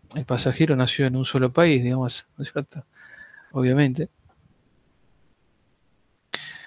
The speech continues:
El teléfono y la fecha de nacimiento son únicos. También uno podría decir, bueno, pero puede tener más de un teléfono, ¿no? Pero, bueno, eso hay que aclararlo también como una condición de contorno, ¿no?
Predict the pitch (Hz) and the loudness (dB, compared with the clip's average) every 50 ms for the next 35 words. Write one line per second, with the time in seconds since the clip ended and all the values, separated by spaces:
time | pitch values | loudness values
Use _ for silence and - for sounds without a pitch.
0 | - _ _ _ - 139 123 123 123 - 143 131 143 156 147 - - 139 131 127 | -20 _ _ _ -4 -2 -2 -2 0 4 4 6 6 6 4 2 0 0 2 2
1 | 127 123 123 - 147 - - 131 131 123 127 131 139 147 139 131 131 127 127 123 | 2 2 2 0 -2 -2 0 0 0 0 0 0 0 0 0 0 0 0 0 0
2 | - - 135 156 180 165 143 135 127 143 147 156 - - _ _ _ _ _ _ | -2 -2 0 2 2 2 2 0 0 0 -2 -4 -4 -12 _ _ _ _ _ _
3 | _ _ - - - - - - - - - - - - - - - - - - | _ _ -20 -20 -20 -20 -20 -18 -18 -20 -20 -20 -20 -20 -20 -20 -20 -12 -4 2
4 | 156 156 147 139 135 147 156 143 - - 135 139 131 117 - 147 139 147 143 123 | 4 4 6 6 4 4 2 2 4 4 6 6 6 6 4 2 4 4 2 2
5 | 117 113 117 117 127 - 143 139 - - 131 135 143 131 135 135 131 131 131 127 | 2 0 -2 -4 0 2 2 2 4 2 2 2 2 4 4 4 4 4 2 2
6 | 123 135 143 151 131 - - 123 123 123 139 151 151 135 - - - 131 131 127 | 2 4 6 6 4 2 0 -6 -6 -4 -4 -6 -6 -8 -12 -12 -10 -8 -8 -8
7 | 131 127 - 151 131 123 123 123 143 143 - 147 139 131 127 123 - 127 127 135 | -6 0 2 2 2 2 -2 -4 -4 0 4 4 4 6 6 4 4 6 6 8
8 | 143 139 127 123 120 123 123 131 131 127 131 127 131 123 123 - 127 123 127 120 | 8 6 6 4 2 2 0 0 0 -2 -2 -2 -2 -2 -2 -4 -4 -4 -4 -4
9 | - 147 135 127 127 127 123 135 - 160 135 123 131 135 147 147 _ - 139 143 | -2 -2 -2 -2 -2 -2 -2 4 4 4 4 4 0 -8 -14 -14 _ -18 -18 -18
10 | 151 | -18